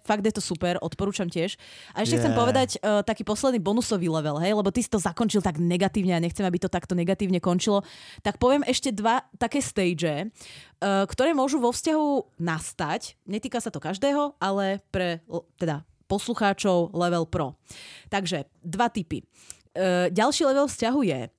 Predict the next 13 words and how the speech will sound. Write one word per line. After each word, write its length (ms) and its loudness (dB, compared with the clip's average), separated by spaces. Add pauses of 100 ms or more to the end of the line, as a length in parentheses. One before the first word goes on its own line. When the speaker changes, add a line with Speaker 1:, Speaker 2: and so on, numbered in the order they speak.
(120)
Speaker 1:
že 300 0 (320)
keď 200 -4 (320)
zistíte, 680 -2 (100)
že 180 -2
vaša 340 0
láska 580 0 (120)
je 140 -2
presne 420 -2
taká, 680 -6 (360)
o 120 2
akej 420 2
ostatní 540 0
skladajú 760 2